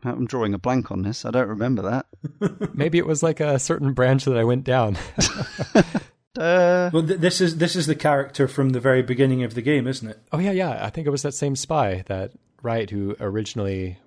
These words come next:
Speaker 2: was the assassin.
Speaker 1: That's weird. I must have dealt with him almost in passing, just, like,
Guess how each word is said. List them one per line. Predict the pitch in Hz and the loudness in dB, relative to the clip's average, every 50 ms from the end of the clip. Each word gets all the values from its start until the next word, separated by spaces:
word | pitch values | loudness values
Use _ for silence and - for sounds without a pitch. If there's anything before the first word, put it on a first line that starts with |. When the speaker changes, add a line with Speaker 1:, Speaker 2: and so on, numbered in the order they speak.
| - | -8
Speaker 2:
was | - 104 98 - - | -6 -6 -4 -4 -6
the | 101 90 | -6 -6
assassin. | 90 - - 98 92 90 - - 87 82 82 90 90 _ _ _ _ _ _ - | -6 -4 -4 -6 -6 -6 -6 -10 -12 -10 -12 -12 -14 _ _ _ _ _ _ -10
Speaker 1:
That's | - - - - - | -10 -10 -10 -10 -10
weird. | - 98 92 92 95 | -8 -8 -6 -6 -4
I | 101 | -2
must | 107 110 107 - - | -2 -2 -2 -4 -6
have | 107 92 - - - - 107 | -8 -8 -10 -14 -20 -10 -4
dealt | - 117 110 104 | -2 0 0 0
with | 113 98 | -2 -2
him | 110 110 113 | 0 0 2
almost | 110 110 113 107 - - | 2 2 0 0 -2 -2
in | 117 110 | -2 -2
passing, | 95 - - 123 123 117 104 - - 98 92 92 - | -2 -2 -2 -2 -2 -2 -2 -4 -6 -6 -6 -8 -8
just, | - - 107 - - - | -8 -6 -6 -6 -4 -2
like, | 117 107 101 98 - | 0 0 0 -2 -6